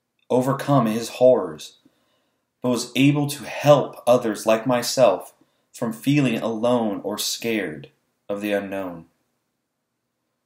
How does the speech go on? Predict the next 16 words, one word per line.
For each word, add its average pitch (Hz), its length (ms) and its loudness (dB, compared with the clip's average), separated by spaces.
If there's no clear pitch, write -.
Like 139 160 4
I 175 60 8
said 175 200 4
in 170 60 4
the 160 80 0
beginning 143 300 2
of 131 80 0
this 127 180 -4
speech, 131 340 0
Lake 147 260 0
Sumter 151 340 -4
State 143 320 -4
College 143 760 -6
saved - 840 -4
my 117 180 2
life. 95 540 0